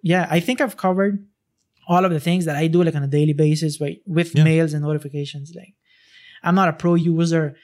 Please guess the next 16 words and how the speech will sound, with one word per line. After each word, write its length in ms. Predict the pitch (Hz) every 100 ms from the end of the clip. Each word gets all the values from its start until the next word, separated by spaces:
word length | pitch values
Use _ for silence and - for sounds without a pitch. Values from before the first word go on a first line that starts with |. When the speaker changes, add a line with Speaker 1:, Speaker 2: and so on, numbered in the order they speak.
| _
Speaker 1:
at 180 | - 165
all 200 | 165 160
with 160 | 165 147
both 220 | 160 170
of 80 | 156
them, 180 | 165 170
right? 140 | 180
I 60 | 156
use, 340 | 151 165 156
like, 260 | 151 - - _ _ _ - - - -
the 80 |
default 440 | 143 170 170 170 165
things 300 | 160 165 160
to 120 | 151
just 280 | 143 151 151
alert 380 | 160 139 151 151